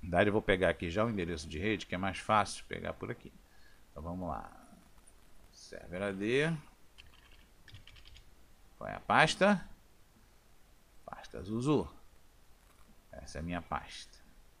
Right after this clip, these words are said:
Copia. Eu levo pra cá. A minha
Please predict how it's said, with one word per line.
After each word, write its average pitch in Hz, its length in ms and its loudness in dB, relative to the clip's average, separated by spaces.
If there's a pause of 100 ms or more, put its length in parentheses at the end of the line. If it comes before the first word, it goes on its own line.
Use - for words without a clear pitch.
(960)
Copia. - 380 -16 (720)
Eu 52 80 -20
levo 53 280 -14
pra 78 160 -6
cá. - 320 -10 (1040)
A - 40 -14
minha 60 160 -10